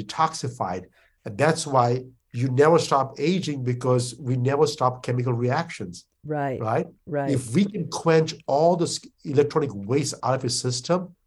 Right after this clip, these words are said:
Speaker 1: you can literally put a brake on your aging process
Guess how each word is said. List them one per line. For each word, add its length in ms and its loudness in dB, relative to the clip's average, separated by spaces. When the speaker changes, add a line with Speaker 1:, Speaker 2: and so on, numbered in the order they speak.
Speaker 1:
you 460 0
can 360 2
literally 460 0
put 240 0
a 60 4
brake 540 2
on 60 2
your 180 0
aging 400 -6
process 640 -2